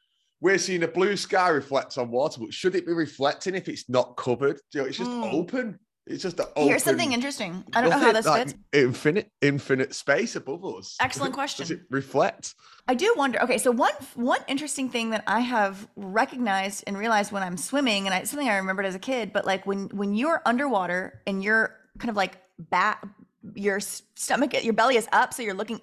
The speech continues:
Speaker 2: up at the sky, like, from, but from underwater. You're not looking down at the bottom of the pool. You're looking up.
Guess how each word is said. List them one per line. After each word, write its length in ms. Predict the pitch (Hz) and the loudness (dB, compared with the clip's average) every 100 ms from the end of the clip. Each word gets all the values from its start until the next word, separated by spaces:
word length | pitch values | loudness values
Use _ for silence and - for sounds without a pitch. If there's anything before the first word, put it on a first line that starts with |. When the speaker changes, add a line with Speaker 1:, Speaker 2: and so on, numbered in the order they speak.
| - | 4
Speaker 2:
up 240 | 208 269 - | 4 4 2
at 200 | 202 - | 2 0
the 80 | 208 | -6
sky, 480 | - - 175 196 262 | -4 0 2 2 2
like, 160 | 196 | 0
from, 220 | - 214 - | 0 -6 0
but 120 | - | -2
from 140 | - 202 | 0 -2
underwater. 680 | 185 190 180 160 185 247 | -2 -2 0 0 2 -2
You're 140 | 254 190 | -2 -2
not 140 | - | -2
looking 200 | 196 196 | -6 -8
down 280 | 175 165 190 | -2 0 0
at 80 | 185 | -2
the 60 | |
bottom 200 | 165 175 | -2 -2
of 60 | 165 | -4
the 60 | |
pool. 200 | 170 185 | -6 -6
You're 140 | 196 175 | -4 -6
looking 180 | 175 - | -8 -4
up. 280 | 170 226 - | 2 2 0